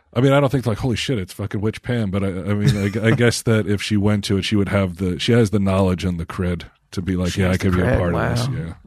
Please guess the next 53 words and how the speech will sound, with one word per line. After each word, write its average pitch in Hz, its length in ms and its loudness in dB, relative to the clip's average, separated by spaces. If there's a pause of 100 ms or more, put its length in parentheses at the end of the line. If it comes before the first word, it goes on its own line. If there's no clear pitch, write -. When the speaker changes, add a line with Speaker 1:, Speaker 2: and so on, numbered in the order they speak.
(420)
Speaker 2:
And 135 120 -2
she's 117 200 0
casting - 400 2
Speaker 1:
Since 90 180 -2
all 120 220 6
that 101 60 0
Speaker 2:
spells. - 240 -8 (320)
Does 127 280 2
she 170 160 4
cast 165 300 2
more 151 180 4
spells 156 340 2
on 151 100 0
Halloween 147 420 2
than 123 200 -2
on 117 220 -2
any, 120 140 -4
than 120 280 -6
any 117 160 -2
other 127 200 0
day? 165 240 -2 (560)
Speaker 1:
I 156 80 2
don't 185 100 2
know. 180 140 4
I - 40 6
don't 160 160 2
think 147 200 2
so. 101 160 2
I, 98 80 2
th-, 104 200 -2
I 104 40 0
think 131 320 -4
that, 101 360 0
like, 98 180 -2
when 98 100 -2
you're 92 100 -2
doing 98 280 -2
that 98 100 -2
kind 107 200 -2
of 101 80 -2
shit, - 300 0
it's 90 200 -6
like, 85 280 -8 (640)
the 123 60 0
association 113 600 4
of 87 80 -2
Halloween 92 380 2
and 85 120 -2
witches 82 360 -4
is 80 160 -8
not, 80 260 -6 (140)
you 82 120 -10
know, 80 220 -8